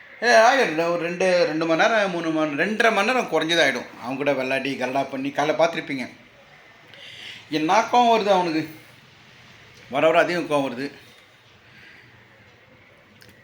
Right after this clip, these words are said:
முந்திரி பருப்பு திராட்சை தான் இப்படி தூக்கி அடிக்கிறான் பாருங்க. <laughs> என்ன பண்ணுறதுங்க, அவனுக்கு ஐம்பது வயசு ஆகுது. நாலு வயசு, அஞ்சு வயசு குழந்தைகிட்ட மூளை தான்.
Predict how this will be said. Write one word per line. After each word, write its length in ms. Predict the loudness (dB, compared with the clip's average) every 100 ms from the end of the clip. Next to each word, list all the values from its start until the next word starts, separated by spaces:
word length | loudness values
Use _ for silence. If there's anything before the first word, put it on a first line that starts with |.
| -10
முந்திரி 300 | -6 -2 0
பருப்பு 300 | 0 0 -2
திராட்சை 260 | 0 -2
தான் 120 | -2 -6
இப்படி 40 |
தூக்கி 180 | -6 -4
அடிக்கிறான் 360 | 0 2 0
பாருங்க. 240 | -2 -6 -8 -16 -20 -20 -8 -4
<laughs> 300 | -4 -4 -16 _ _ -20 -20 -20 -2
என்ன 60 |
பண்ணுறதுங்க, 680 | 0 0 0 -2 0 0 -2 -8 -8
அவனுக்கு 720 | -6 -6 -6 -6 -6 -8 -12 -20 -20 -20 -10
ஐம்பது 280 | -6 -2 0
வயசு 240 | 0 4
ஆகுது. 460 | 4 4 -4 -6 -16 -20 _ _ -16
நாலு 400 | -6 0 0 0
வயசு, 340 | -2 -6 -6
அஞ்சு 200 | -6 -6
வயசு 260 | -10 -10 -10
குழந்தைகிட்ட 320 | -10 -8 -8 -8
மூளை 260 | -6 -6
தான். 160 | -6